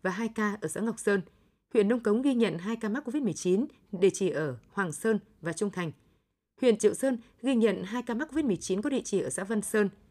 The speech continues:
Huyện Yên Định ghi nhận một ca mắc covid mười chín, địa chỉ ở xã Yên Thọ, tiếp xúc với bệnh nhân ghi nhận trước đó.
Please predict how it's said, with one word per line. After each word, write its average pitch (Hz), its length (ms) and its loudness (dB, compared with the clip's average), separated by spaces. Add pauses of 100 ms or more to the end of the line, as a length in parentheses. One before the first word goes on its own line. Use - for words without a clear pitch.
(400)
Huyện 254 140 4
Yên 254 140 -2
Định 180 240 0
ghi 254 120 0
nhận 208 360 0
một 175 160 0
ca 220 100 -2
mắc 294 160 -4
covid 294 140 -2
mười 202 120 0
chín, 196 320 0 (300)
địa 208 160 8
chỉ 214 160 0
ở 156 120 2
xã 190 120 -4
Yên 220 220 0
Thọ, 190 240 -2 (320)
tiếp 320 160 0
xúc 359 220 0
với 285 100 0
bệnh 185 260 -2
nhân 214 220 2
ghi 202 120 4
nhận 190 220 2
trước - 180 -4
đó. 170 280 -2